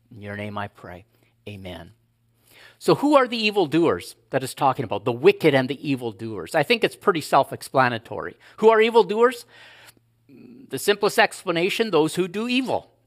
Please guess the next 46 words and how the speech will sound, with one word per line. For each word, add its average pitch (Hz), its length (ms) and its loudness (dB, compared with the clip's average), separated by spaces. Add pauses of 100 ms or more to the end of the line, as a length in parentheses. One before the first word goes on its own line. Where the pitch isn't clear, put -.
(280)
In 151 200 -6
biblical 214 440 4
language, 175 520 2 (340)
it 175 140 4
would 175 180 4
be 185 120 0
those 185 420 2
who 170 320 4
do 165 340 -6
not 175 440 2
fear 208 280 -2
the 196 120 4
Lord. 185 560 4 (880)
There 165 220 6
are 151 100 4
people 185 420 -2
who 170 200 4
are 156 180 6
incredibly 165 500 -2
foolish, 196 500 -4
who 131 120 -6
do 135 200 -4
stupid 175 500 -4
and 123 200 -4
bad 151 320 4
things. 180 480 -6 (320)
They 139 160 4
listen 190 420 2
to 185 120 0
Lady 175 380 2
Folly. 160 540 4
We 107 120 -12
talked - 280 -6
a 147 60 -8
little 151 180 -2
bit 143 140 -2
about 135 280 -2
that 135 160 -4
last 131 340 -4
week. 160 300 -14 (720)
There 160 140 6
are 151 60 6
people 185 420 -2
who 180 200 2
intentionally 170 800 -4
do 123 340 -2